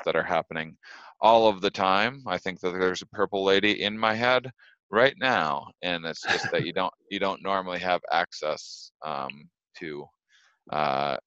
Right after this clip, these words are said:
Speaker 1: to those worlds unless you, unless you smoke D M T, and it opens kind of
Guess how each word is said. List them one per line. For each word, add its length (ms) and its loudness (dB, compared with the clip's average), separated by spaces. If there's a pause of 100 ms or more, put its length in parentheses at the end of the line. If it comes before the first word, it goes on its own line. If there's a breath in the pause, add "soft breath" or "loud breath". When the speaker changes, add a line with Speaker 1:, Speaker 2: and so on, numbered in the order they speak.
(120)
Speaker 1:
to 160 0
those 320 0
worlds 580 -6
unless 340 -10
you, 200 -10 (380)
unless 400 -10
you 80 -8
smoke 420 -8
D 100 -4
M 180 -6
T, 160 -2
and 100 -2
it 140 -2
opens 320 -8
kind 200 -4
of 80 -2